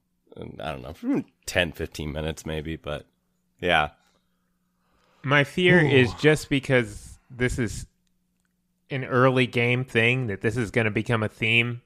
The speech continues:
Speaker 2: throughout the rest of the game, is chasing things, and, uh,
Speaker 1: Hmm.
Speaker 2: I'm gonna struggle.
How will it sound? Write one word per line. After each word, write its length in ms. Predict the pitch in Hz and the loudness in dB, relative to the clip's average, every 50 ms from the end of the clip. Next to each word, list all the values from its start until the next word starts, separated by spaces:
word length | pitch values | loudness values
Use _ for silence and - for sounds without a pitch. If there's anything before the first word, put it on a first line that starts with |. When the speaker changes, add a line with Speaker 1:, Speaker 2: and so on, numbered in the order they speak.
| _ _ - | _ _ -4
Speaker 2:
throughout 300 | 107 107 104 104 107 - | 0 2 2 2 0 0
the 100 | 104 104 | -2 -2
rest 240 | 107 110 113 - | 0 -2 -2 -4
of 80 | - 98 | -6 -8
the 80 | 104 98 | -6 -2
game, 320 | 104 104 107 110 107 98 | 0 2 2 2 0 -2
is 240 | 95 - - - - _ | -6 -14 -18 -20 -20 _
chasing 500 | - - - 113 113 - - 120 117 113 | -8 -2 2 2 2 2 0 -2 -4 -2
things, 640 | - 127 120 120 120 120 120 117 - - - - - _ _ _ _ _ _ _ _ _ _ _ _ - | 2 4 6 6 6 4 0 -4 -6 -8 -10 -12 -12 _ _ _ _ _ _ _ _ _ _ _ _ -8
and, 300 | 104 101 101 101 98 98 | -4 -2 -2 -2 -2 -2
uh, 360 | 98 98 95 92 92 - 147 | -2 -2 -2 -2 -2 -2 -2
Speaker 1:
Hmm. 400 | 143 139 127 120 117 117 113 110 107 104 101 98 95 92 - _ _ _ - | -2 -2 -2 -4 -4 -6 -8 -10 -12 -14 -18 -18 -20 -20 -20 _ _ _ -6
Speaker 2:
I'm 100 | 113 123 | -2 2
gonna 160 | 135 143 143 | 2 2 2
struggle. 480 | - - - 165 175 180 147 117 95 | 0 2 4 4 6 6 4 2 0